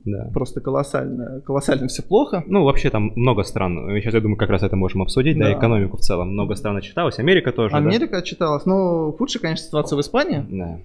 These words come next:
Speaker 2: То есть, э, Испания, в общем, больной ребёнок, который только там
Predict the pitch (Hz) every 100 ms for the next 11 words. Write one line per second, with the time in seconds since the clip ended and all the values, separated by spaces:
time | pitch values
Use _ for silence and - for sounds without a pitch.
0 | 202 - 143 - - 139 143 139 - 139
1 | 131 - 131 143 143 135 127 135 127 135
2 | 143 135 - - 139 - 139 - -